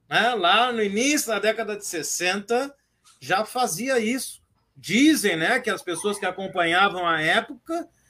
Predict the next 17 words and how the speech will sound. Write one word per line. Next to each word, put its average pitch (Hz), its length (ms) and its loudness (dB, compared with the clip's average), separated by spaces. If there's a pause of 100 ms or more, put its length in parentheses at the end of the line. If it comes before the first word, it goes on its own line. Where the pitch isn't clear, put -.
(400)
né, 175 160 -2
primeiro, 202 380 0 (180)
o, 233 240 0
a, 170 360 -2
a, 139 80 -4 (100)
o 175 160 -4
velho 254 320 2
discurso 262 720 -2 (440)
anticorrupção, 226 1040 2
antissistêmico, 214 1080 -2
como 262 260 -2
se 240 140 -6
isso 240 220 -8
por 226 240 -8
si 208 280 -6
resolvesse, 214 840 -2
né? 156 200 -12